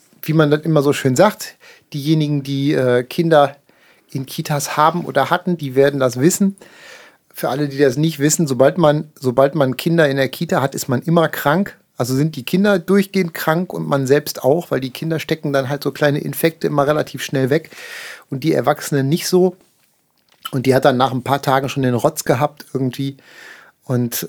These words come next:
äh, die berühmte laufende Nase, ich habe auch schon gesagt, wir müssen jetzt mal langsam einen Niki-Pullover anschla-, anschaffen, damit sie sich dann schön die Nase da so daran vom Ellbogen bis zum Handgelenk <laughs> abwischen kann, damit man diese Rotzstreifen da drauf hat, wie wir die früher im Kindergarten auch immer hatten.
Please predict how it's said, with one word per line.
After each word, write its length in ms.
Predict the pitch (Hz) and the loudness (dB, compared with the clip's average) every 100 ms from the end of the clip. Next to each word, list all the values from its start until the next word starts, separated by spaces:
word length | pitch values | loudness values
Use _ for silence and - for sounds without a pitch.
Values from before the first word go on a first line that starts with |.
| - | -4
äh, 160 | 117 107 | -4 -4
die 100 | 120 | -4
berühmte 460 | 113 107 147 151 | -2 2 2 2
laufende 400 | 127 131 139 131 | 4 4 4 0
Nase, 380 | 117 131 151 147 | 2 4 2 0
ich 80 | 135 | -6
habe 120 | - | -10
auch 40 | |
schon 160 | - 120 | -6 -2
gesagt, 280 | 113 156 147 | 0 0 -2
wir 60 | |
müssen 260 | 117 131 123 | -6 -4 -2
jetzt 200 | 113 127 | -2 -2
mal 100 | 117 | -2
langsam 320 | 120 120 110 | -2 -2 -2
einen 100 | 113 | -2
Niki-Pullover 720 | 143 165 160 - 147 143 139 131 | -2 -4 -4 0 2 2 2 0
anschla-, 460 | 135 - 143 - | -2 -2 -2 -2
anschaffen, 440 | 143 131 143 139 127 | -6 -4 -6 -4 -4
damit 180 | 127 | -4
sie 120 | - 117 | -6 -10
sich 120 | 113 | -4
dann 180 | 117 113 | -4 -4
schön 360 | - 127 117 - - - - | -2 -2 -2 -8 -20 -12 -4
die 80 | |
Nase 320 | 117 127 151 143 | 2 2 4 4
da 140 | 135 | 4
so 100 | 135 | 4
daran 300 | 135 135 135 | 2 2 0
vom 160 | 135 143 | -2 0
Ellbogen 500 | 151 143 139 135 135 | 0 4 4 4 -2
bis 140 | - | -4
zum 160 | 156 127 | -4 -2
Handgelenk 460 | 156 151 135 156 | -2 0 0 0
<laughs> 60 | 240 | 0
abwischen 400 | 240 151 143 139 | 0 0 -2 -4
kann, 160 | 127 302 320 - - - - | -2 0 0 -2 -14 -20 -8
damit 200 | 117 151 | -2 0
man 120 | 127 | 2
diese 200 | 127 120 | 2 2
Rotzstreifen 640 | 113 151 - - 147 147 151 | 2 0 0 0 2 2 2
da 100 | 147 | 2
drauf 300 | 135 139 - | 4 2 0
hat, 120 | 147 131 | -2 0
wie 180 | 120 131 | 4 4
wir 40 | |
die 120 | 139 | 4
früher 340 | 147 156 151 135 | 6 8 8 6
im 100 | 120 | 2
Kindergarten 540 | 170 165 139 143 160 | 0 2 2 0 -6
auch 180 | 160 - | -10 -4
immer 220 | 165 143 | -2 0
hatten. 240 | 156 370 | 2 2